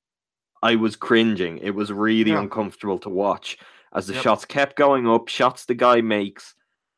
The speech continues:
Speaker 1: all the time. People can say he hasn't been making them recently. If you look at his averages,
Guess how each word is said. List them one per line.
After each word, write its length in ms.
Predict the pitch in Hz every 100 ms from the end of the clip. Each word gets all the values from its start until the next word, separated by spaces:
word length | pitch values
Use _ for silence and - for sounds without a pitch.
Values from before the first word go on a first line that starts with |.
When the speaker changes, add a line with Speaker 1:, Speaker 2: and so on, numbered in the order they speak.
| _ _ _ _ _
Speaker 1:
all 240 | 143 156
the 80 | 151
time. 400 | 139 135 90 67 _ _ _ _ _ _ _
People 200 | 131 147
can 140 | 175 160
say 180 | 170
he 80 | 180
hasn't 160 | 160 165
been 140 | 165
making 260 | 139 156 156
them 140 | 120
recently. 520 | 107 139 143 98 90 90 _ _ _ _
If 140 | 110
you 120 | 120
look 200 | 139 156
at 80 | 165
his 120 | 143
averages, 640 | 123 135 120 95 98 95